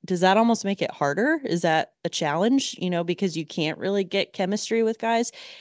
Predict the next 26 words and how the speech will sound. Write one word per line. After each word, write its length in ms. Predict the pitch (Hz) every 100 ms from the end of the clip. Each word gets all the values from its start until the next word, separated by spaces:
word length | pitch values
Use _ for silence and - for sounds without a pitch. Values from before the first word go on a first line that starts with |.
| - -
And 340 | 190 185 185 -
I 100 | 185
think 240 | 202 -
he 180 | 196 208
was, 320 | 196 190 - -
he 140 | 226
was 160 | 226 -
careful 500 | 294 320 320 254 220
not 320 | 208 196 -
to, 560 | 220 185 175 170 165 - _ -
not 280 | 190 190 190
to 100 | 180
sell 340 | - 196 190
anybody 460 | 190 170 165 151 160
out 240 | 170 156
or 80 | 170
throw 320 | - 175 170
anybody 400 | 180 160 170 156
under 180 | 151 156
the 80 | 135
bus, 340 | 170 170 -
I 120 | 151
think. 300 | - 151 143 -
But 220 | 165 -
he 120 | 180
said, 480 | - 165 160 156